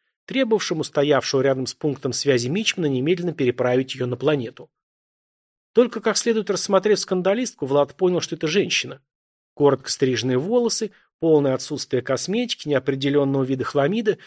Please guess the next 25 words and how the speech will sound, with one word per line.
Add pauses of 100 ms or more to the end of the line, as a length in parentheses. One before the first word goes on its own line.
(160)
все
это
поначалу
поставило
его
в
тупик. (840)
Наконец,
убедившись,
что
на
щеках
пассажира
нет
щетины,
он
тяжело
вздохнул
и,
прокашлявшись,
громко
скомандовал: (840)
"А
ну
заткнись.